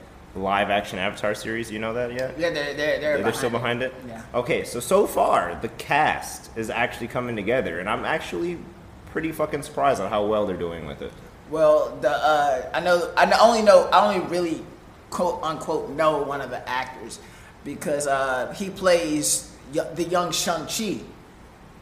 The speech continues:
Speaker 2: and that's Zuko. Zuko's actor plays the young Shang-Chi.
Speaker 1: Oh shit. Oh, yeah.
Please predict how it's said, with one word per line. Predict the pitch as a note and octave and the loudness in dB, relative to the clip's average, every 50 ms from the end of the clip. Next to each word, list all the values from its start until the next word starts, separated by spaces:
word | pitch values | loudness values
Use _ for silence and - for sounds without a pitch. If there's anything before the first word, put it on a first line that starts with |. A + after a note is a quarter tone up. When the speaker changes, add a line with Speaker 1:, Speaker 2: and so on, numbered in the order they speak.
| - - - - - - - - - - - - - - - - - - - - | -20 -20 -20 -20 -20 -20 -20 -20 -20 -20 -20 -20 -20 -20 -20 -20 -20 -20 -12 -8
Speaker 2:
and | D#3 D3+ D3 | -6 -2 0
that's | D#3 D#3 D3+ - | 0 0 0 -2
Zuko. | F3 G3+ - - B2+ F2+ - - - - - - - - - - - - - - - - - - - - D3 | -2 -4 -2 -4 -4 -4 -6 -8 -14 -18 -12 -10 -10 -10 -10 -14 -16 -20 -20 -20 -20 -20 -20 -20 -18 -10 -6
Zuko's | F3 F3 F3 E3+ - - | -6 -6 -6 -6 -6 -6
actor | - A2 C3+ - - C3+ | -4 -4 -4 -4 -6 -10
plays | - D#3+ C3+ B2 - | -10 -10 -10 -10 -10
the | A#2 A#2+ | -8 -8
young | B2+ B2+ C3 | -8 -8 -8
Shang-Chi. | - - C#3 A#2 A#2+ - - C#3+ B2 - - - - - - - - - - | -10 -12 -12 -14 -14 -14 -16 -16 -16 -18 -20 -20 -20 -20 -20 -20 -20 -16 -12
Speaker 1:
Oh | - A#2 G2 | -10 -10 -8
shit. | - - - F2+ G#2 - - - - - - - - - - - - - - - - - - - - - - - - - - - - - - - - - - - - - - - - - - | -10 -10 -10 -10 -10 -10 -10 -14 -20 -20 -20 -20 -20 -20 -20 -20 -20 -20 -20 -20 -20 -20 -20 -20 -20 -20 -20 -20 -20 -20 -20 -20 -20 -20 -20 -20 -20 -20 -20 -20 -20 -20 -20 -20 -20 -12 -6
Oh, | - C#3+ E3 | -4 -2 -2
yeah. | F3 E3+ B2 E2+ | 0 -2 -2 -4